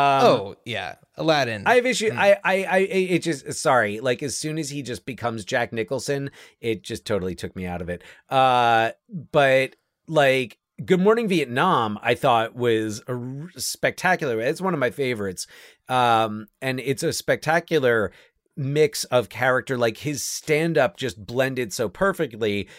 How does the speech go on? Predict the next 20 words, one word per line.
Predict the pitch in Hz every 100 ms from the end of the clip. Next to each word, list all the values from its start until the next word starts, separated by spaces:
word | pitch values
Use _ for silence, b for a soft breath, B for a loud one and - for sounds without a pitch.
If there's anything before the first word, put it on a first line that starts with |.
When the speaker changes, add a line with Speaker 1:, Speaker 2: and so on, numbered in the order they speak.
| B -
Speaker 2:
with | 135 147 -
this | 101 117 - - -
character | 131 175 185 - 101 95
that | 110 98
he | 104
played | - 98 98
very | 156
well. | 185 247 139
Speaker 1:
Yeah. |
Speaker 2:
And | 101
there's | 117 113
no, | 135 131
I | 139 156
don't | 170
think | 165
there's | 151 127
any | 127
disputing | 110 104 175 165 127 107
Robin | 113 110 107
Williams | 110 107 104